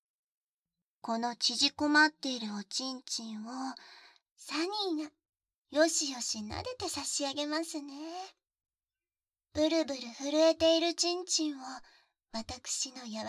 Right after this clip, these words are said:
らかい手のひらで、そっと包み込んであげるんです。<laughs>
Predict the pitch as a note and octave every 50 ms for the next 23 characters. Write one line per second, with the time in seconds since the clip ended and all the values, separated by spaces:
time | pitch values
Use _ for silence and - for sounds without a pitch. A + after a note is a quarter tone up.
0 | - C#4+ D#4+ F4 E4+ - F#4+ G4+ G#4 G#4 G#4 - E4 C4+ C4 C#4+ C#4+ - D#4+ D4+
1 | D4 C4+ C4+ A#3+ A#3+ _ _ _ _ _ _ _ _ _ _ _ _ - - -
2 | A3+ A3 A3 - _ _ _ _ _ _ _ _ - - D4+ D#4 - _ _ _
3 | _ _ _ _ _ _ - - - - - D4+ D#4+ E4+ F#4+ G#4 G#4 - A4 B4
4 | B4+ B4+ A#4 G#4 F#4 E4+ E4 E4 E4+ F4 F#4 F#4+ G4 G4 G4 F#4+ - - F4 E4
5 | D#4+ D#4+ D#4+ - _ _ _ _ _ _ _ _ _ _ _ _ _ _ _ _
6 | _ _ _ _ _ _ _ _ _ _ _ _ _ _ _ _ _ _ _ _
7 | _ _ _ _ _ _ _ _ _ _ _ _ _ _ _ _ _ _ - -
8 | - - - - - - - - - A#4+ _